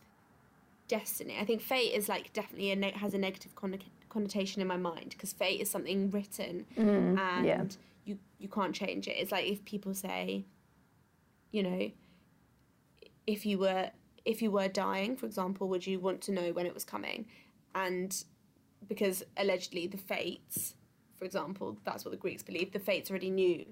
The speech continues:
Speaker 1: how short your lifeline was, or, like, whatever.
Speaker 2: Mm-hmm.
Speaker 1: Um, but for me, destiny is something moldable, and it's like, okay, cool, you might have this, you might have this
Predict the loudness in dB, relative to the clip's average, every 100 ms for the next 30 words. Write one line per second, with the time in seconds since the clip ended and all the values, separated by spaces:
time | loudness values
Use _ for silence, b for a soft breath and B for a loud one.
0 | -16 -4 -2 -2 0 0 0 0 -2 -2
1 | -6 -6 -8 -10 -12 -10 -8 -8 -4 -4
2 | 4 6 8 6 4 B B B B -6
3 | -2 -2 -4 -10 -16 -20 -20 _ _ _
4 | _ -10 -2 0 2 2 2 0 -2 -4
5 | -2 0 2 0 -2 2 2 2 0 -4
6 | -8 -6 -4 -2 -2 -4 -6 -12 b b
7 | -6 -4 -4 -2 0 0 -4 b b -6
8 | -2 -2 -2 -4 0 0 0 -4 -6 -12
9 | _ _ _ _ -10 -2 0 0 -4 -2
10 | -2 -2 -8